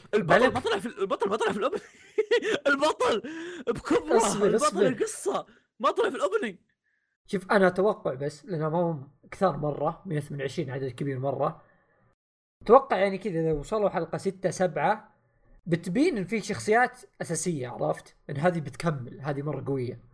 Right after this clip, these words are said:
Speaker 1: هو هين، هو هين في هذاك، آه، أبو شعر أزرق، خنيس. <laughs> هذا-، هذاك
Speaker 2: لا،
Speaker 1: واضح
Speaker 2: شوف
Speaker 1: إنه
Speaker 2: ذا.
Speaker 1: وراه بلاوي زرقاء طويلة.
Speaker 2: لا، ذا سبك. لا، أنا أتكلم عن خدم، آه، خدم قويين. أنا شفت حلقة
Speaker 1: إيه،
Speaker 2: ثانية،
Speaker 1: أنا-،
Speaker 2: صح؟
Speaker 1: لا، بس، بس، بس أنا، أنا خل الخ-،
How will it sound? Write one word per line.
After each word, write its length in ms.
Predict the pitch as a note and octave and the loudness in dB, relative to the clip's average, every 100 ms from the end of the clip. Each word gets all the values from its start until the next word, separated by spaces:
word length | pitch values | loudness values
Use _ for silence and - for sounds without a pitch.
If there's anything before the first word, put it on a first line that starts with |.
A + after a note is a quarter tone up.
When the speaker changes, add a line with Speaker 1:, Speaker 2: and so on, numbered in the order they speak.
| G3+ | -6
Speaker 1:
هو 100 | F#3 | -2
هين، 360 | A3 A3 D#3+ - _ - | 0 0 -2 -6 _ -10
هو 40 | C#3 | -2
هين 260 | F3+ E3+ | 0 0
في 320 | B2+ - D#3+ | -4 -4 0
هذاك، 420 | D3 C#3 E3+ D#3+ C#3 | 0 4 4 2 -4
آه، 180 | B2 | -4
أبو 100 | B2+ | -6
شعر 300 | B2 C#3+ C#3 | -6 -4 -2
أزرق، 300 | D#3 C3 A2 - - | -2 -2 -6 -8 -8
خنيس. 260 | C3+ C#3+ - - - _ | -4 -2 -4 -16 -20 _
<laughs> 1300 | - - - C#3+ A2 - - - A3+ - - - - - | -14 -12 -12 -12 -12 -16 -12 -6 -6 -8 -12 -14 -4 4
هذا-، 340 | F#3 G#3+ - - B2 - _ _ _ - | 8 8 4 -4 -16 -16 _ _ _ -6
هذاك 280 | D#3 G#3+ - | 0 2 6
Speaker 2:
لا، 120 | B3+ | 6
Speaker 1:
واضح 80 | G3 | 6
Speaker 2:
شوف 160 | F#3+ | 0
Speaker 1:
إنه 120 | D#3+ | 2
Speaker 2:
ذا. 60 | D#3+ | 2
Speaker 1:
وراه 120 | E3+ | 2
بلاوي 340 | - E3 D#3+ C#3+ | 2 2 2 0
زرقاء 300 | D#3+ D3 C3+ | 0 -2 -4
طويلة. 540 | C#3+ F3 F#3 F3+ E3+ E3+ E3 D#3+ D#3 D3 C3 | -2 -2 0 -2 0 0 0 0 0 0 -2
Speaker 2:
لا، 160 | F#3+ B3 | -2 2
ذا 120 | A3 | 2
سبك. 440 | - F3+ B2 - - - - | 2 -2 -4 -12 -18 -20 -4
لا، 140 | G3 | 0
أنا 80 | G#3 | 0
أتكلم 380 | C#3+ G3+ G#3+ C#3+ | -2 0 0 -2
عن 180 | C#3 B2+ | -6 -6
خدم، 400 | - F3+ C#3+ - - | 0 0 0 -8 -14
آه، 280 | - F#3 F#3 | -12 -10 -6
خدم 260 | F#3+ D#3+ C3 | -4 -4 -4
قويين. 440 | C#3 D#3 B2 - - _ - - | -4 -4 -6 -10 -20 _ -16 -2
أنا 140 | C4 | 0
شفت 160 | - - | 0 -2
حلقة 160 | G#3 G3+ | -2 4
Speaker 1:
إيه، 60 | |
Speaker 2:
ثانية، 180 | - A#3 | 4 4
Speaker 1:
أنا-، 40 | |
Speaker 2:
صح؟ 160 | F3+ G3+ | 4 6
Speaker 1:
لا، 160 | D4 A3+ | 8 6
بس، 180 | F#3 G3 | 2 -4
بس، 160 | G3 | -2
بس 220 | F#3+ G3+ G#3+ - - - | -2 -2 -4 -8 -14 -2
أنا، 260 | F3+ - F3 | -2 0 -6
أنا 160 | F3+ - | -10 -8
خل 340 | - A#3+ C#4+ | -2 0 0
الخ-، 160 | A#3+ | 0